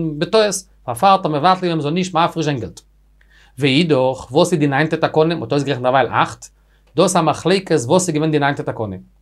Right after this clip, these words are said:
פלוגתא דער רב פאפא ורב נחמן בר יצחק. רב פאפא האט די תקנה געווען וועגן כרם רווי, רב נחמן בר יצחק האט די תקנה געווען וועגן לשון של זוירות. די גמרא מבאר. רב פאפא אמר כרם רווי,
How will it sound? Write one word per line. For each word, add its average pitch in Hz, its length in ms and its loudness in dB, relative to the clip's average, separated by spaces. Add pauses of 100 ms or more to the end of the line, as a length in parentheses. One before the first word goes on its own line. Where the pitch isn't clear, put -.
(280)
פלוגתא 208 460 0
דער 170 160 2
רב 160 100 4
פאפא 202 300 -2
ורב 156 280 2
נחמן 170 280 0
בר 131 120 0
יצחק. 110 240 -8 (600)
רב 156 240 2
פאפא 208 240 2 (180)
האט 165 200 6
די 156 60 2
תקנה 160 340 0
געווען 160 280 2
וועגן 131 260 0
כרם 139 340 0
רווי, 120 280 2 (600)
רב 104 160 -6
נחמן 165 260 0
בר 170 120 -2
יצחק 220 260 -4
האט 185 200 4
די 175 40 0
תקנה 170 280 0
געווען 190 140 2
וועגן 165 240 4
לשון 180 240 4
של 175 100 -2
זוירות. 147 340 0 (440)
די 175 120 0
גמרא 208 200 6
מבאר. 147 260 0 (500)
רב 165 120 4
פאפא 220 240 0
אמר 202 160 4
כרם 196 280 -2
רווי, 139 340 2